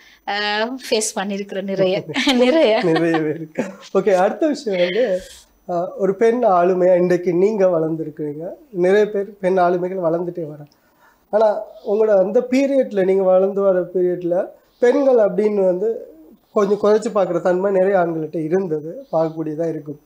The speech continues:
Speaker 2: ஏன்னா நம்ம சொசைட்டில இருக்கிறதால தெரியும். அப்ப நீங்க ஒரு பிரின்சிபலா மாறும்போதோ, ஒரு தலைமைத்துவத்தை ஏற்கும்போதோ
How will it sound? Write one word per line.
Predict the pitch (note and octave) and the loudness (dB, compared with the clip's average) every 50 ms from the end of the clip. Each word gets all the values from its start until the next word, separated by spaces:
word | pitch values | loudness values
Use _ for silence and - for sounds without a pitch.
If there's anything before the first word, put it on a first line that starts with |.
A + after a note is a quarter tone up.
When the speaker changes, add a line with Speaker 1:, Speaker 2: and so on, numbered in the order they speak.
| _ _ _ _ - | _ _ _ _ -2
Speaker 2:
ஏன்னா | E3 D#3+ F3 | 2 2 4
நம்ம | F3+ F3 F3+ | 4 2 2
சொசைட்டில | F3 F3 F#3 F3 - G#3 G3+ F3+ G3+ F#3 F3+ | 2 0 0 0 2 0 0 2 0 0 0
இருக்கிறதால | F3 F3 F3 E3+ D#3+ D#3+ D#3+ G3 - | 0 -2 -4 -2 0 0 0 0 0
தெரியும். | - G3 F#3 E3 D#3 D3 - - _ _ _ _ _ - - | -2 -2 -2 -2 -2 -4 -6 -12 _ _ _ _ _ -10 -8
அப்ப | - F#3 A3 | -4 -2 2
நீங்க | G#3+ A3 A3 A3 | 2 4 4 4
ஒரு | G#3 G3 G3 G#3+ | 2 2 0 0
பிரின்சிபலா | A3 A3 A3+ - - A#3+ G#3 A#3+ A3+ A#3 A3+ A3 | -2 -2 -2 -4 -6 -2 0 2 2 4 4 2
மாறும்போதோ, | G#3+ G3+ F#3+ F#3 F#3 F3 F3+ F3+ E3+ E3+ E3 E3 D#3 D#3 D#3 D#3 E3 E3+ - - _ _ _ _ | 2 2 2 2 0 0 -2 -4 -4 -4 -4 -4 -4 -4 -6 -6 -6 -8 -10 -16 _ _ _ _
ஒரு | - F3 F3 | -2 -2 0
தலைமைத்துவத்தை | F3+ F#3+ G3+ A#3 A#3+ B3 C4 B3+ B3+ A#3+ A3 G#3 F3+ G#3 F#3+ | 0 2 2 2 2 2 0 0 2 0 0 0 0 0 0
ஏற்கும்போதோ | F#3+ G3 G3 F#3 G3+ F#3+ F#3 F3 E3 E3+ F#3 | 0 0 -2 -4 -6 -4 -4 -4 -2 -4 -4